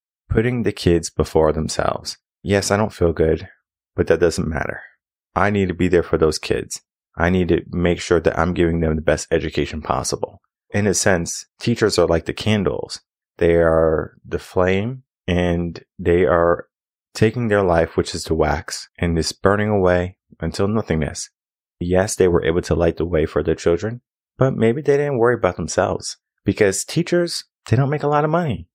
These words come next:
Yes, you might make sixty, seventy thousand dollars, maybe depending on where you are. I know here in Texas is even less.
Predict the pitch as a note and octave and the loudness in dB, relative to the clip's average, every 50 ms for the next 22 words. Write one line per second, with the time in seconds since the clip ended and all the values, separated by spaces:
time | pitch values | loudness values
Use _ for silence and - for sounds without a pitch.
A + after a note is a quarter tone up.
0 | _ _ _ _ _ - - - G2 A#2+ C3 C3 - - A#2 A#2+ B2+ B2+ - - | _ _ _ _ _ -14 -8 -2 0 0 0 0 -2 -4 -4 -4 -2 -4 -4 -2
1 | - G#2 - - - - - G2 F#2+ - - - - A2 A2 G#2+ G#2+ G#2 G#2 - | -2 -2 -2 -4 -4 0 0 0 0 -2 -8 -4 -2 -2 -2 -2 -4 -6 -8 -14
2 | _ _ _ - - - G2+ G2 F#2+ G2+ G2 G2 F#2+ - F#2 F#2 F#2 F#2 - G2 | _ _ _ -14 -2 0 0 2 2 0 -2 -2 -2 0 2 2 2 0 -2 -2
3 | F2+ E2+ E2+ F2 F2+ F2+ F#2+ G2+ G#2 G2+ G#2 G#2 - - - - _ _ _ _ | 0 2 2 4 4 2 2 2 2 0 -2 -4 -6 -12 -14 -16 _ _ _ _
4 | _ _ F#2 F#2 F#2 F#2 F#2+ F#2 G2+ F#2 F#2+ E2+ - G2 F#2+ F#2 F2+ F2+ E2+ E2+ | _ _ -4 -2 0 0 2 0 -2 -2 -2 0 2 2 2 2 2 0 0 2
5 | E2+ F2 F2+ F2 F2 E2+ F2 F2 F2+ G2+ G#2+ A#2 B2 - _ _ _ _ _ _ | 2 2 2 4 4 4 4 4 4 2 2 -2 -6 -12 _ _ _ _ _ _
6 | - G2+ G#2+ G2+ F#2 G#2 G#2+ G2 F2+ - - B2+ - - - F#2+ F2 F#2 F#2 F#2 | -2 0 0 0 0 2 2 0 0 0 -2 -2 -2 -2 -8 -8 -8 -6 -2 -2
7 | G2 F#2+ G#2 G2+ G#2 B2 C3+ - - - - - | -2 0 0 -2 0 -2 -2 -4 -6 -10 -12 -14